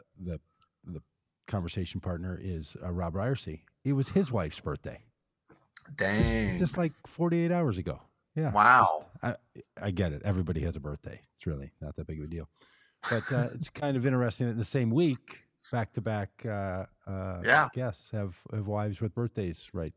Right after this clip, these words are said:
Speaker 1: right ar-, around the podcast time.
Speaker 2: These things happen, yeah. S-, so, I mean, i-, i-, it's
Speaker 1: These
Speaker 2: actually
Speaker 1: things
Speaker 2: kinda funny.
Speaker 1: happen.
Speaker 2: If, if, if, if you get, like, fifty people in a room, I can't remember the odds, but if you get fifty people in the room,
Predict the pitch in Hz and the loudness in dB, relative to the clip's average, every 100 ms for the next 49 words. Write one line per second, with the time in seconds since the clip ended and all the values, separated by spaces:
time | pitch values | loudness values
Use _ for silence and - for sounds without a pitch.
0 | _ - 80 78 85 - 92 87 82 92 | _ -12 -10 -8 -8 -6 -4 -4 -2 -4
1 | 80 - 76 - 76 - - _ _ _ | -4 -6 -8 -8 -12 -12 -18 _ _ _
2 | - - 107 110 - 113 113 101 90 92 | -14 -6 -2 0 2 2 8 8 8 4
3 | 110 95 - - - - - - - - | 6 4 0 -18 -20 -20 -14 -12 -14 -20
4 | - - - _ _ _ _ _ - - | -20 -20 -20 _ _ _ _ _ -20 -10
5 | - 180 160 147 143 135 127 120 113 127 | 10 12 12 12 8 6 6 6 8 6
6 | 123 123 127 - 110 117 113 120 120 110 | 6 8 6 6 6 6 6 8 8 6
7 | 123 113 - 127 120 127 113 - 117 - | 4 2 2 2 4 0 -2 -4 -8 -6
8 | 110 127 127 110 - 160 147 139 131 127 | 0 4 8 8 6 0 0 0 0 0
9 | 117 110 98 107 110 104 131 120 113 98 | 2 4 4 2 2 2 0 0 0 2
10 | 87 87 92 90 90 95 104 - 127 117 | 8 10 8 4 -4 -6 -6 -6 -6 -6
11 | 117 113 104 95 90 98 98 90 85 | -6 -4 -2 -2 0 0 0 -2 -6